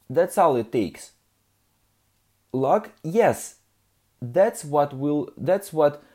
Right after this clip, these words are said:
I will talk about in my next episode, how to become lucky. For now, I think how I would like to finish this episode is to say, is to tell you, so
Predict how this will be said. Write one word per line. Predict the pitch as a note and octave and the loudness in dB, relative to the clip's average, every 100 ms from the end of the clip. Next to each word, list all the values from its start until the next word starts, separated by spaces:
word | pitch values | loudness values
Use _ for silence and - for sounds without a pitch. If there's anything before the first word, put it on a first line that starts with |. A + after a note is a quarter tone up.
| _ - | _ -4
I | C3 | -2
will | C#3+ | -2
talk | D3 C#3+ - | -2 -2 -2
about | C3 B2 A#2+ | -2 0 -2
in | C#3 | -6
my | C#3 C3+ | -6 -6
next | D3+ C3+ - - | -6 -6 -8 -4
episode, | C3+ - G#2 F#2+ D2 - _ _ _ | -2 -2 -2 -2 -2 -6 _ _ _
how | - E3 | 0 0
to | E3 | 0
become | C3+ C3+ - D#3 C3+ | -4 -6 -4 -4 -2
lucky. | C3 A#2 - - - _ _ _ _ _ _ _ | 2 0 0 -12 -14 _ _ _ _ _ _ _
For | - D#3 | -10 -6
now, | D#3+ G3+ A#3 B3+ - _ _ _ _ _ _ _ _ _ _ _ _ _ _ _ _ _ _ _ | -4 -2 -2 -4 -12 _ _ _ _ _ _ _ _ _ _ _ _ _ _ _ _ _ _ _
I | D3 | -10
think | D3 F#3+ D3 - _ _ _ _ _ _ _ _ _ _ _ A#2+ | -6 -6 -6 -12 _ _ _ _ _ _ _ _ _ _ _ -6
how | D3+ D3 | -4 -2
I | - | -2
would | D#3+ D#3+ | -2 -2
like | E3 D#3 | -4 -4
to | D#3 | -8
finish | C#3+ F3 C#3+ | -10 -8 -8
this | B2 C3 - | -8 -10 -6
episode | G3+ G3+ C#3 B2+ - | -4 -4 -4 -4 -6
is | B2+ | -10
to | D3 | -10
say, | C#3+ E3 D3 - | -8 -4 -6 -6
is | C#3 - | -12 -6
to | D#3 D3+ D3+ D3 D3 | -4 -2 -2 -4 -4
tell | F3 F3 | -4 -2
you, | D3 A#2 A2 _ _ _ _ _ _ _ _ _ _ _ _ _ _ _ _ | -2 -4 -8 _ _ _ _ _ _ _ _ _ _ _ _ _ _ _ _
so | - C#3+ C3+ | -6 -4 -4